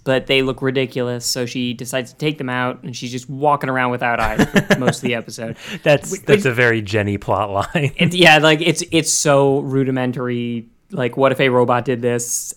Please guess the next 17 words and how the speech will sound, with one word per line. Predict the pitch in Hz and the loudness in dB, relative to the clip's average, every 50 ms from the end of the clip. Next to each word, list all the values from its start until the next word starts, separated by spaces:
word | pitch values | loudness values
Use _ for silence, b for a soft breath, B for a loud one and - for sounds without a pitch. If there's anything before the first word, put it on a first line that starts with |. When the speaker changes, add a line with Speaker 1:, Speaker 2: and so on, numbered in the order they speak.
| - | -10
Speaker 1:
and | - 135 123 113 | -6 -4 -2 0
don't | 123 - 123 120 | 0 0 -2 -2
worry | 127 123 120 120 123 120 | -4 -6 -4 -4 -4 -4
about, | 120 117 120 117 117 117 113 - - - - - | 0 0 0 0 0 -2 -6 -10 -16 -18 -16 -10
you | - 139 127 | -8 -6 -6
know, | 120 117 117 117 117 _ _ | -6 -8 -10 -14 -16 _ _
what, | - 135 123 113 - - | -12 -12 -12 -12 -12 -10
what | - 131 131 131 | -6 -4 -2 -2
it | 123 | -2
means | 123 127 123 120 120 | -2 -4 -4 -4 -6
for | - 123 | -10 -10
characters, | 120 - 160 156 156 151 - 160 156 143 135 | -4 -2 0 0 0 0 0 -2 -2 -2 -2
'cause | - 139 123 113 - | -6 -8 -8 -6 -8
that | 123 120 | -10 -10
doesn't | 127 117 113 113 | -10 -10 -6 -2
matter | 123 139 147 143 143 139 | 2 2 4 4 2 0
here. | 135 139 135 135 135 135 135 | 0 0 0 -2 -2 -4 -8